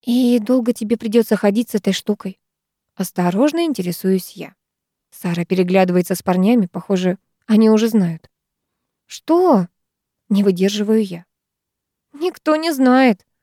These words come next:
с грустью улыбается Сара. «Возможно, всю жизнь». «Нет, это неправда. Это несправедливо». «Повреждения оказались серьёзными», вступает Ульрик.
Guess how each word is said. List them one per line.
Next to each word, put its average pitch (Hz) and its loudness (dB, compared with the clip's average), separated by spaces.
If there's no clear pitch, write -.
с 196 -6
грустью 262 0
улыбается 202 0
Сара. 170 -14
«Возможно, 254 2
всю 320 -2
жизнь». 202 0
«Нет, 208 0
это 214 0
неправда. 240 2
Это 285 -4
несправедливо». 359 2
«Повреждения 226 2
оказались 214 2
серьёзными», 214 2
вступает 170 -8
Ульрик. 269 0